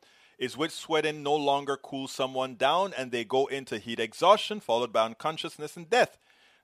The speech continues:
That point is reached at thirty-six, thirty-five degrees centigrade, ninety-five Fahrenheit temperature with high humidity,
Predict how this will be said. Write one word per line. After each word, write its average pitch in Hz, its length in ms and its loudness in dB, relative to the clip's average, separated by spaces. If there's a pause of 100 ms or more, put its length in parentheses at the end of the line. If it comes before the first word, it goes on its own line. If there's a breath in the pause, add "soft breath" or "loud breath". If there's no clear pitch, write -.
That 170 260 2
point 180 260 0
is 127 180 -6
reached 143 300 -4
at 131 240 0
thirty-six, 143 580 -2
thirty-five 147 520 2
degrees 131 280 -4
centigrade, 139 600 -2
ninety-five 123 420 0
Fahrenheit 127 540 -2
temperature 139 460 -2 (360 soft breath)
with 131 140 -2
high 151 260 4
humidity, 135 600 -2